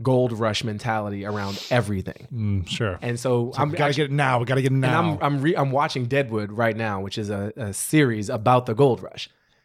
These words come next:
Speaker 2: Interesting.
Speaker 1: And if you could think of something as massive as the Western gold rush happening every six months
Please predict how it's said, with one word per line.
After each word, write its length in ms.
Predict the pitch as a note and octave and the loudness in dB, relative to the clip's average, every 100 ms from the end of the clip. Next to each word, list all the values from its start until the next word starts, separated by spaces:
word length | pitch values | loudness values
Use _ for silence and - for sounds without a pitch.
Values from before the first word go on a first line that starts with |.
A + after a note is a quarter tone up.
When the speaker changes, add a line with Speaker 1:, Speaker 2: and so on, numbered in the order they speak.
| - | -6
Speaker 2:
Interesting. 440 | B2 A#2+ B2+ A#2+ | -2 0 0 2
Speaker 1:
And 600 | B2+ B2+ A#2+ A#2 A2+ A2 - _ _ _ _ _ - | 2 2 2 0 -2 -6 -14 _ _ _ _ _ -2
if 180 | C#3 | 0
you 200 | C#3 F3+ | 2 2
could 240 | E3+ F3 C3+ | 2 -2 -2
think 320 | - F3+ F#3+ | 0 0 2
of 340 | C#3+ B2+ A2 _ _ - | 0 0 -6 _ _ -12
something 400 | - D#3 D#3 D#3 | -2 0 2 2
as 120 | A#2+ | 2
massive 600 | A2+ A#2+ C3+ D3 C3+ B2 | 0 -2 0 2 2 2
as 300 | - B2 A#2 | 0 0 0
the 100 | A2+ | 0
Western 460 | A2 B2+ - C#3+ B2+ | 0 2 0 0 0
gold 260 | B2 C3 A#2 | 2 2 2
rush 200 | A2 G#2 | 0 0
happening 500 | C3+ C#3 A#2 G2+ G2+ - | 2 2 0 -4 -6 -4
every 280 | B2+ B2+ | -2 -2
six 360 | A#2 - B2+ - | -2 -4 -6 -4
months 560 | A2 A#2+ G#2 - - | -2 0 -2 -6 -16